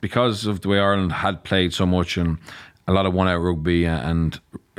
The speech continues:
you know, an enormous amount of, of recycles. Um, you know, I understand why C J wasn't making as many meters in his carries, because it was quite, um, easy to read. Um, so I under-,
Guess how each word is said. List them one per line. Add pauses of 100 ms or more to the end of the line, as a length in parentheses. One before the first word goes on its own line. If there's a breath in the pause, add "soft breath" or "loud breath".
(140)
you
know,
an
enormous
amount
of, (560 loud breath)
of
recycles. (380 loud breath)
Um,
you
know,
I
understand
why
C
J
wasn't
making (320)
as
many
meters
in
his
carries,
because
it
was
quite, (380 loud breath)
um,
easy
to
read. (400 loud breath)
Um,
so
I
under-,